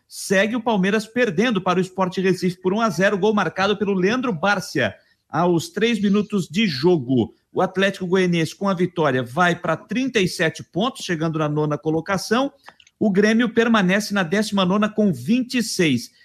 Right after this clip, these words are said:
E o Sport Recife, rapaz, com essa vitória parcial pra cima do Palmeiras, está deixando a zona do rebaixamento, está pulando pra décimo sexto e está trazendo o Juventude pra, pro Z quatro com dez, com vinte e nove pontos na décima sétima posição,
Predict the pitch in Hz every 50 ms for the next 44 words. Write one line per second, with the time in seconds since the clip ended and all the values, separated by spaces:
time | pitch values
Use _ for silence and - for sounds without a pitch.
0 | _ _ _ - 302 302 285 - - - 196 190 - 180 - - 156 156 160 226
1 | 220 - - 254 285 269 - - 175 135 127 117 - - 131 123 120 - - 196
2 | 214 240 220 185 185 190 196 185 180 175 - 185 160 143 - - 185 175 175 165
3 | 151 - - 185 180 165 139 170 226 226 226 196 160 147 135 151 214 277 247 190
4 | 127 101 - - - - - _ _ _ _ _ _ - - - 160 - - -
5 | 220 233 208 202 254 247 220 175 - - - - 214 269 302 302 285 220 170 156
6 | 220 220 214 175 202 180 190 180 185 180 175 - 175 143 131 143 185 220 220 -
7 | - 202 208 - 196 190 180 190 220 277 294 302 - 240 208 185 151 160 185 190
8 | 185 - 180 170 147 - - - 165 214 247 - - 277 254 - - - - _
9 | _ 180 202 185 190 - 240 247 247 262 233 208 170 185 247 262 240 254 226 175
10 | 147 160 254 302 269 320 302 262 - - 254 269 233 160 143 151 131 98 - -
11 | _ _ _ _ _ - 175 180 175 165 156 147 139 - - 190 220 208 175 220
12 | 226 - - - 170 196 233 240 240 262 247 214 - 220 214 190 160 143 196 220
13 | 233 226 226 - 190 190 190 180 170 156 220 233 226 220 202 202 185 175 175 -
14 | 190 220 233 226 - 202 208 185 156 202 208 220 214 - 185 190 180 - 175 165
15 | 165 - 175 175 170 - 180 196 202 262 220 - 214 226 247 254